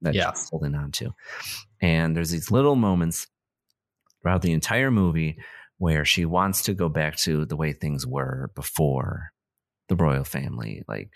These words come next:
Speaker 1: essentially destroyed her life.
Speaker 2: Mm-hmm.
Speaker 1: And it, it leads up into,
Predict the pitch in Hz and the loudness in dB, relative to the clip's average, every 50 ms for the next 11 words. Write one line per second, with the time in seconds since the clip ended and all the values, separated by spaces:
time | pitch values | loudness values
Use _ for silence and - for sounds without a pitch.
0 | - _ _ _ _ _ _ _ _ _ _ _ - - - 80 71 - 73 64 | -20 _ _ _ _ _ _ _ _ _ _ _ -2 2 2 2 2 2 -2 -4
1 | - - - _ - - - - - 78 71 - - - 55 - - - 104 - | -4 -6 -4 _ 2 2 4 4 4 2 2 0 -2 -4 -6 -6 -8 -8 -10 -10
2 | - - _ - - - - 120 110 104 98 92 92 92 - _ - 82 82 80 | -12 -12 _ -20 -14 -4 0 2 4 4 4 2 0 -2 -6 _ -2 0 2 2
3 | 78 80 78 71 - _ _ _ - - - - _ _ _ _ _ _ _ - | 2 2 0 -2 -6 _ _ _ -14 -14 -14 -14 _ _ _ _ _ _ _ 2
4 | 92 85 90 92 127 143 151 123 101 104 92 90 85 95 98 95 90 - - - | 2 4 4 6 6 4 4 4 2 2 2 2 0 0 0 0 0 0 -2 0
5 | 95 87 87 85 82 82 80 78 78 | 0 0 0 0 0 0 -2 -2 -4